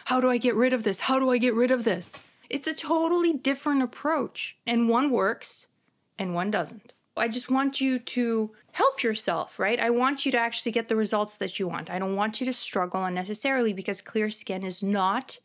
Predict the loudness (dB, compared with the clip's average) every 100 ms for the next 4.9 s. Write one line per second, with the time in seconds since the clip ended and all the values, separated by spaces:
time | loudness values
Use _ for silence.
0 | -12 -4 -2 0 2 0 2 0 0 0
1 | 0 0 2 0 -2 -2 -2 -2 -2 0
2 | 0 -2 -8 -4 -2 0 -2 0 0 0
3 | 0 0 -2 0 -2 -2 -4 -6 -6 -6
4 | -4 -8 -4 -2 -2 -4 -4 -6